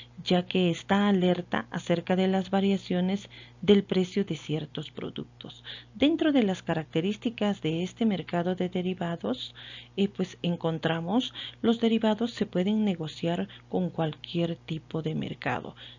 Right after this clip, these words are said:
ya sea uno organizado. El más popular es el de la bolsa de valores.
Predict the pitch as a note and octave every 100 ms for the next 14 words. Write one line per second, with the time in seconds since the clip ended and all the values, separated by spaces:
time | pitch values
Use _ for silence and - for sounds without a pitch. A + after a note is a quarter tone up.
0 | - - F3+ F3 E3 D3+ D3 E3 F#3 G#3
1 | G3+ G#3+ A3 - A3 G3 C4 - F3 E3+
2 | E3+ F3 - G3 G3+ F#3+ F#3 - - -
3 | - - F3 F3+ - - E3 D#3 D3+ D3
4 | D#3+ D#3 D#3 - E3+ D#3 - - - -
5 | - -